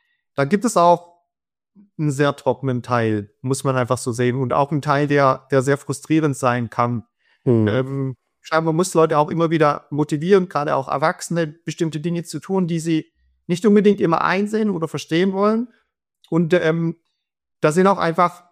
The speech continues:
Speaker 1: da gibt's auch einfach Momente, wo man Entscheidungen treffen muss, weil man auch einfach Verantwortung übernimmt dann in, in, in dieser Rolle, in der ich auch war. Und auch klare Ansagen machen muss. Das ist einfach nicht immer ein Safe Space in Organisationen. Das kennst du vielleicht
Speaker 2: Mhm.
Speaker 1: auch. Irgendwann ist dann so der Punkt erreicht, wo man dann wirklich sagen muss,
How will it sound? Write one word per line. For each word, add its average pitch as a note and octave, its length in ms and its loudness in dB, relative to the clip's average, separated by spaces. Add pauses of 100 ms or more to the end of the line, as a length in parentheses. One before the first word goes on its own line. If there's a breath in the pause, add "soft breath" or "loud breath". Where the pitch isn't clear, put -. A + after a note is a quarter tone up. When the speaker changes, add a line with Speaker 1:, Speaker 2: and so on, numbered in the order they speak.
(360)
Speaker 1:
da D3+ 80 -2
gibt's F#3+ 200 -2
auch F#3+ 80 0
einfach E3+ 200 -2
Momente, D3+ 420 -4
wo D3+ 60 -2
man C#3+ 140 -2
Entscheidungen B2 420 -2
treffen A2+ 340 -6
muss, G#2+ 220 -6
weil C3+ 80 2
man C3+ 160 0
auch C3 200 -2
einfach D3 380 -6
Verantwortung D3 600 -4
übernimmt B2 440 -4
dann B2+ 280 -2
in, C3+ 220 -6
in, C3+ 400 -6
in C#3 160 -2
dieser C#3 200 2
Rolle, C3 240 2
in C#3 120 0
der B2 120 2
ich - 140 -4
auch B2 160 -2
war. C3 280 2 (300 soft breath)
Und F3 120 2
auch D3 160 0
klare D3+ 260 0
Ansagen C3 480 0
machen A#2+ 240 -2
muss. A2 240 -10
Das C3 220 -2
ist F3 180 -8
einfach F#3+ 220 0
nicht F#3+ 240 -4
immer F#3 180 0
ein D#3+ 140 -2
Safe C#3 240 -4
Space A2 380 -6
in A2+ 100 -10
Organisationen. A2 720 -8
Das - 160 -10
kennst D#3 240 -4
du - 20 -12
vielleicht C3 340 -2
Speaker 2:
Mhm. B2+ 80 2
Speaker 1:
auch. G#2+ 240 -2
Irgendwann F3 340 -4
ist E3+ 200 -8
dann D3+ 80 -12
so D#3 100 -4
der D3 120 -2
Punkt F3 240 -6
erreicht, C#3+ 320 0
wo - 20 -14
man D#3 140 -2
dann C#3 180 -2
wirklich - 220 -10
sagen C#3+ 160 -4
muss, - 180 -20